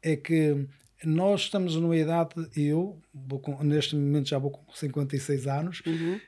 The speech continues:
Speaker 1: eh, mas a média de idade destes profissionais ronda entre os quarenta e cinco e os cinquenta e cinco.
Speaker 2: Pois.
Speaker 1: E eu não vejo uma,
Speaker 2: Uma renovação.
Speaker 1: uma renovação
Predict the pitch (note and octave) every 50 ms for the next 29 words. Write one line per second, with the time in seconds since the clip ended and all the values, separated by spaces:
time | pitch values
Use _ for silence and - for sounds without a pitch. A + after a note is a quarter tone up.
0 | _ - G3 F3+ F3+ F3+ F3 F3+ F3+ F3 E3+ E3+ E3+ E3 E3+ E3+ D3+ F3 E3 E3+
1 | G#3 A#3 B3 - G#3+ G3+ G3 G3 - D3+ C#3+ D#3 D3 C3+ C3 B2 B2 C3 C3 B2+
2 | C3+ D3 D3 - - - D#3 C#3+ - - E3 D#3 D#3 D#3+ E3 E3+ F3+ F3+ D#3 -
3 | F#3+ F#3+ D#3 F3+ F3+ D#3+ D3+ D3+ D#3 D3+ C#3+ C#3+ - - - F3 E3 E3+ D#3+ E3+
4 | F3 E3 - - G3+ G3 - - - - - F3+ E3+ - - F#3+ F#3 E3+ - F#3+
5 | E3+ G#3 G3 - - F3+ D#3+ C#3+ C3+ F3 D3+ C#3 - - - _ _ _ _ _
6 | _ _ _ _ _ _ _ _ _ - - - - - - - _ _ _ _
7 | _ _ - D3 D3+ D3+ D#3 D#3+ F3+ F#3+ G3 F3+ D#3 D3 D3 C#3+ C3+ C3 C3 B2+
8 | C3 D3+ D#3+ E3+ - - _ _ - E3 D#3+ D3+ D3+ D3+ D3+ D3 D3 D3 C#3+ C#3+
9 | C#3+ C#3 F3 E3+ C3+ F3+ F3+ F3+ E3+ D#3+ F3 E3+ - E3 D#3+ E3 D#3+ C#3+ E3+ F#3+
10 | F#3+ E3+ E3 F3+ D#3+ - - E3 D3+ D3